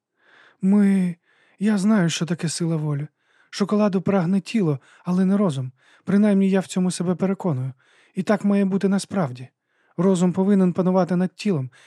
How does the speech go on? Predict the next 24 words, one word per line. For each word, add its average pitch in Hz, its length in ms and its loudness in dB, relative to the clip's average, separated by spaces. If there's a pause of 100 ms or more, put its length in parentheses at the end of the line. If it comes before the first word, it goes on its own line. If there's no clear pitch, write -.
(120)
інакше 190 340 0
навіщо 202 400 2
він 147 160 -2
взагалі? 147 440 -4 (1000)
Я 247 140 0
часто 208 320 -4
про 185 140 -4
це 180 140 -8
думала, 131 360 -6 (240)
сказала 123 440 -2
Сюзан, 143 380 -2 (260)
прочиняючи 135 640 -2
наступні 127 420 -6
двері. 107 260 -14 (800)
А, 151 260 -2 (200)
Чаклунська 185 500 -2
печера. 120 420 -6 (600)
Чаклунська? 226 720 0 (440)
Вони 208 240 4
тут 202 180 -2
практикують 196 640 -2
магію? 208 360 0 (600)
Щось - 240 -6
таке. 190 300 -6